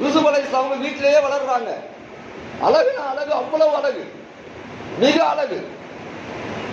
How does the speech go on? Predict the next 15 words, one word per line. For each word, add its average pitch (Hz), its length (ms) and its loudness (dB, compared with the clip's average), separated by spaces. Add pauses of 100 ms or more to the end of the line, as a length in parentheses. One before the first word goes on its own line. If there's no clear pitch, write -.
(140)
பெண்கள் 330 480 2 (100)
பார்த்து 311 380 2
பொறாமைப்படக்கூடிய 294 960 2
அழகு, 262 380 0 (560)
அவ்வளவு 330 380 4
அழகு. 262 300 -2 (420)
குர்ஆன் 277 300 4
அல்லாஹ் 254 280 0
தஆலா 254 220 -2
அதை 233 140 2
வர்ணித்து 240 400 -4
பேசுகிறான். 208 580 0 (240)
ஆப்பிளை 269 440 2
கையில 254 260 0
கொடுத்துட்டு 214 760 0